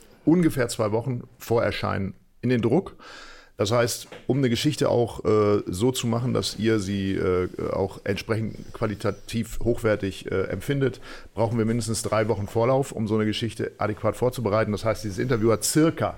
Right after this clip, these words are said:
zweieinhalb bis drei Wochen vor Erscheinen stattgefunden. Das ist aber auch auf keinen Fall entwertet, weil es geht ja um Themen wie Fanszene,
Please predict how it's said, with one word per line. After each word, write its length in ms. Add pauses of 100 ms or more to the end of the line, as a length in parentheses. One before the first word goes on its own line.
(120)
zweieinhalb 420
bis 120
drei 200
Wochen 240 (240)
vor 320
Erscheinen 600 (140)
stattgefunden. 720 (320)
Das 160
ist 160
aber 140
auch 200 (160)
auf 160
keinen 300
Fall 240
entwertet, 500
weil 160
es 140
geht 160
ja 120
um 360
Themen 340
wie 240 (140)
Fanszene, 560